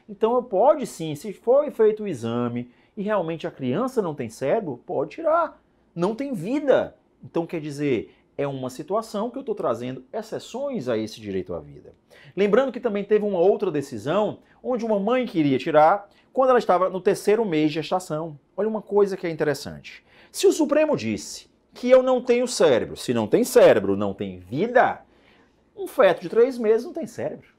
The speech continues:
Três meses de gestação não tem cérebro ainda. Se não tem cérebro, não tem vida. Se não tem vida, poderia tirar. Então, quer dizer, isso gera uma revolta, né? Mas lembre-se que a gente não tá aqui discutindo crença.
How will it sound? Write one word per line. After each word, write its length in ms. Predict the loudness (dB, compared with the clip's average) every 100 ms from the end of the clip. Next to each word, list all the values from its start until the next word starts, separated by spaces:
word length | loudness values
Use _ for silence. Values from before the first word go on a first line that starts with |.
| _ _ _ 4
Três 420 | 8 8 6 0
meses 720 | 0 4 6 6 4 0 -2
de 140 | -2
gestação 1000 | 0 0 0 -2 -6 -6 -4 0 0 0
não 200 | 0 0
tem 140 | -2 -8
cérebro 500 | -2 2 2 2 0
ainda. 420 | 0 -4 -8 -12 _ _ _ _
Se 200 | 0 2
não 140 | 4
tem 160 | 2 -2
cérebro, 560 | 4 4 4 0 -6 -8 _ -8
não 240 | -2 2
tem 160 | 2 4
vida. 360 | 4 4 2 0 _
Se 200 | 0 2
não 160 | 0
tem 180 | -2 -2
vida, 380 | 2 2 2 -2 _ _
poderia 360 | 0 4 4 2
tirar. 380 | -2 -6 -8 _ _ _ _
Então, 140 | -6
quer 100 | -2
dizer, 220 | -2 -4 -10 _
isso 200 | -6 -4
gera 200 | 0 0
uma 100 | 0
revolta, 920 | -6 -8 -2 2 2 0 -4 -6 -6 -8 _
né? 300 | -2 -2 -2 -8 -10
Mas 180 | -8 -4
lembre-se 640 | -2 -2 -2 -4 -6 -20 -20 _
que 100 | -4
a 40 |
gente 240 | -4 -4 -8
não 140 | -8
tá 100 | -2
aqui 180 | -4 -4
discutindo 460 | -12 -12 -14 -12 -10
crença. 540 | -6 -6 -8 -14 -18